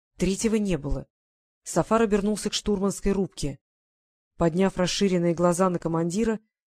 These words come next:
Миша молча указал на землю. И тут Сафар увидел.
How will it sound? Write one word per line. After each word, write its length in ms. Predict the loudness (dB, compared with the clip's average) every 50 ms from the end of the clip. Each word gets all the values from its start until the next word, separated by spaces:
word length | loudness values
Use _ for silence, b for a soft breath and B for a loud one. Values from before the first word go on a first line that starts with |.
| _ _ _ -2
Миша 320 | 0 0 2 2 2 2
молча 340 | 2 2 2 0 0 -2 -2
указал 380 | 0 0 2 2 2 2 2
на 140 | 2 2 0
землю. 460 | 0 0 0 0 0 -2 -4 -8 -10 -14 _ _ _ _ _ _ _ _ _ _ _ _ _ _ -6
И 80 | -4
тут 180 | -2 -2 -2 0
Сафар 380 | 0 0 0 2 2 0 0
увидел. 480 | 0 0 -2 -4 -4 -4 -4 -6 -6 -10